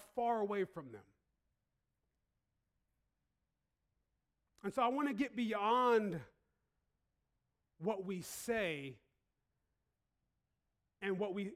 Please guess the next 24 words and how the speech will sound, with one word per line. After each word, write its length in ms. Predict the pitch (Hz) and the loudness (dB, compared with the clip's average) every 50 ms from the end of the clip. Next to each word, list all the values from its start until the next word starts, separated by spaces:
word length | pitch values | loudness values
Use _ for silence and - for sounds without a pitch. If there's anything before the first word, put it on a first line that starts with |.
| - - | -10 -6
what, 360 | 190 208 175 180 196 196 185 | -4 -4 -4 -4 -6 -6 -4
what 160 | 202 196 190 | -4 -4 -4
we 140 | 196 214 190 | -4 -4 -6
say 240 | - - - 240 214 | -4 -2 0 0 2
our 200 | 185 196 196 180 | 2 0 0 0
values 520 | 147 131 180 175 180 185 190 190 170 151 | -2 -2 -2 0 0 -2 -2 -4 -6 -6
and 80 | 170 170 | -6 -6
our 80 | 160 151 | -6 -6
beliefs 420 | 165 151 143 156 185 185 - - | -8 -8 -8 -8 -10 -10 -10 -12
are, 300 | 151 131 123 110 110 107 - _ _ _ _ _ _ _ _ _ _ _ _ _ _ _ _ _ _ _ _ _ _ - | -12 -10 -12 -12 -14 -18 -20 _ _ _ _ _ _ _ _ _ _ _ _ _ _ _ _ _ _ _ _ _ _ -10
and 100 | 190 190 190 | -10 -8 -6
actually 300 | 185 214 226 - 247 226 | -4 -4 -4 -4 -6 -8
get 240 | 165 139 220 240 - | -6 -6 -6 -6 -6
to 100 | - 196 | -6 -10
the 80 | 190 - | -10 -10
core. 640 | - - - - 262 302 285 202 151 120 101 - - _ _ _ _ _ _ _ _ _ _ _ _ _ _ _ _ _ _ _ _ _ _ _ _ _ _ _ _ _ _ _ _ _ _ _ _ _ _ _ _ _ _ _ _ _ _ _ _ _ _ _ _ _ _ _ _ | -10 -12 -10 -6 -4 -2 -2 -2 -2 -6 -10 -16 -20 _ _ _ _ _ _ _ _ _ _ _ _ _ _ _ _ _ _ _ _ _ _ _ _ _ _ _ _ _ _ _ _ _ _ _ _ _ _ _ _ _ _ _ _ _ _ _ _ _ _ _ _ _ _ _ _
Because 300 | - 196 - 240 240 190 | -8 -4 -2 0 0 0
what's 220 | 220 226 247 233 - | 2 2 2 2 2
happening 380 | 262 285 294 - 320 294 269 | 0 0 2 4 2 2 2
on 320 | 220 233 240 233 220 196 - - - _ _ _ _ - | 4 4 4 4 4 2 -2 -10 -16 _ _ _ _ -6
the 160 | 214 226 262 - - | -4 -4 -4 0 4
outside 560 | 226 294 370 370 - - 240 208 180 170 156 | 6 8 8 6 4 2 2 2 2 2 -2
of 140 | 143 131 135 | -6 -8 -10
us 180 | 123 120 - | -12 -12 -14